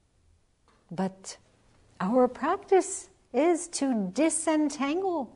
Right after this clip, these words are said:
ourselves. When we say, "To realize shunyata," right? Means to disentangle ourselves from the illusion of this appearance of reality and just to be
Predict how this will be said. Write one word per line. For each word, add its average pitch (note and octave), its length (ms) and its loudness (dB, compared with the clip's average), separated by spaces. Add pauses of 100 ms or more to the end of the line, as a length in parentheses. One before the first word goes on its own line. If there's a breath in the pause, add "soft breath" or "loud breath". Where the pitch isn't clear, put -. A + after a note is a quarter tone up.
ourselves. F3+ 800 -4 (680)
When G#3 200 4
we A#3 200 6
say, B3 420 -4 (480 soft breath)
"To - 180 -4
realize A3+ 840 6
shunyata," A#3+ 880 4 (240)
right? G#3+ 300 -6 (720)
Means E4 360 -2
to G3+ 120 -4
disentangle A#3 1400 0
ourselves F#3+ 760 4 (300 soft breath)
from G3 220 4
the F3+ 160 6
illusion F#3+ 600 2
of D#3+ 180 -4
this E3+ 360 0
appearance D#4 800 0
of G#3+ 100 2
reality F3+ 800 0 (1500)
and D#3+ 240 -8
just F#3 480 -4
to F#3+ 80 -6
be F3+ 560 -2